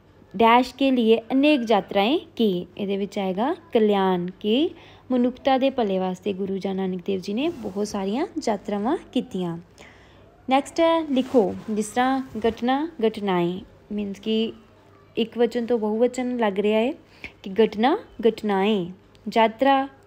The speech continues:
ਯਾਤਰਾਏਂ। ਬੱਚਿਓ, ਜਿੱਥੇ ਚਾਂਦ ਬਿੰਦੂ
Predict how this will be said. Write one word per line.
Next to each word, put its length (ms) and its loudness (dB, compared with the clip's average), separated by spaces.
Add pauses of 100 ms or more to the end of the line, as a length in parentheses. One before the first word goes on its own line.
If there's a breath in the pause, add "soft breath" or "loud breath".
(140)
ਯਾਤਰਾਏਂ। 680 -2 (1040 soft breath)
ਬੱਚਿਓ, 380 0 (360 loud breath)
ਜਿੱਥੇ 400 2
ਚਾਂਦ 360 0
ਬਿੰਦੂ 340 0